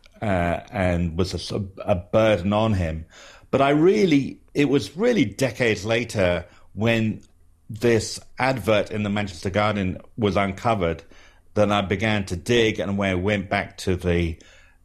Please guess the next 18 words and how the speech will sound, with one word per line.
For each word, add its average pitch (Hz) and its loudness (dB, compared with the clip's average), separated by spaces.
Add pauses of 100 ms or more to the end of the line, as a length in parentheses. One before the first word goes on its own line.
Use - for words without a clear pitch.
uh, 104 4
archives 117 0
in 95 2
Vienna 117 0
and 101 -2
unearthed 104 0
this, 95 0
also 107 2
this 92 -4
Welsh, 107 -2 (140)
Welsh 110 0 (340)
language 104 0
memoir, 104 2 (260)
that 113 4
I 113 4
began 123 -2
to 117 0
understand 107 0